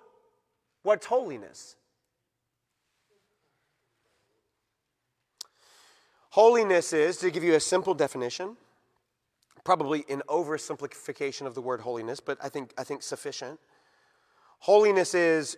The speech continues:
growth in godliness and sanctification in your body.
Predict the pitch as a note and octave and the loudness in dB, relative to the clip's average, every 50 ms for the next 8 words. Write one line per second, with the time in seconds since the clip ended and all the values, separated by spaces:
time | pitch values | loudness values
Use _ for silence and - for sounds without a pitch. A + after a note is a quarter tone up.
0 | - C3+ A2+ C#3 E3 F#3+ G#3 A3 G3 - F#3 E3+ E3+ D#3+ E3 D#3 D#3 D3 C#3 C#3 | -16 -14 -2 4 6 8 8 6 4 0 -4 -2 2 4 6 6 6 4 2 -4
1 | C3+ B2+ B2 B2 D3 E3 - - - - - _ _ _ _ _ _ _ _ _ | -8 -6 -8 -10 -8 -8 -8 -8 -10 -12 -14 _ _ _ _ _ _ _ _ _
2 | _ _ _ _ _ _ _ _ C3 C#3 D3 D3+ - - - G3+ G3+ G3 - G3 | _ _ _ _ _ _ _ _ -6 -6 -6 -6 -4 -2 -2 -2 -2 -2 -4 -6
3 | D#3+ F3+ - - F#3 F3 E3 - - E3 D3+ D3 C#3+ C#3 B2 A2 D3 D3 D3+ D3 | -6 -6 -6 -6 -6 -6 -6 -8 -8 -8 -8 -8 -8 -10 -6 -2 0 0 0 0
4 | B2+ A2+ F#2 E2+ D#2 | -2 -6 -14 -20 -20